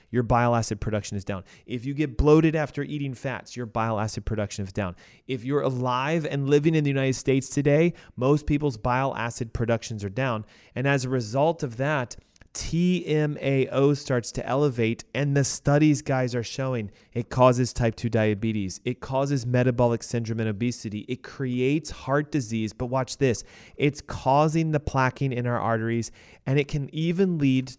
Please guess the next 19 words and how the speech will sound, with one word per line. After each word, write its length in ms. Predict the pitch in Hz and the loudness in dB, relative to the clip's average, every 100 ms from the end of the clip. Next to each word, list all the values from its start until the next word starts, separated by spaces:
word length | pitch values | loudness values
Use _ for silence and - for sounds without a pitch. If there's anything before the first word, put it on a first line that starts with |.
| - | -6
to 140 | 147 | -6
chronic 580 | 139 - 131 127 - - | -4 -4 -2 -2 -8 -14
kidney 340 | - 185 214 202 | 0 2 2 0
disease, 560 | 151 113 113 117 120 - _ | -2 -2 -2 -4 -6 -12 _
which 240 | 127 139 | -6 -6
is 140 | 147 127 | -6 -6
a 180 | 123 127 | -4 -4
risk 340 | 107 107 - | -2 -4 -6
factor 320 | - 101 - | -12 -14 -14
for 180 | 107 123 | -14 -10
heart 260 | 107 202 - | -4 -4 -4
disease. 400 | 120 - - - _ _ _ _ _ _ - - | -8 -10 -16 -20 _ _ _ _ _ _ -20 -18
So 400 | - 147 139 131 - | -2 0 0 -2 -4
what 160 | 123 170 | 0 2
are 40 | |
we 100 | 160 | 2
looking 340 | 139 - 151 | 0 -2 -4
at 140 | 123 101 | -6 -6
here? 240 | 113 85 | -8 -10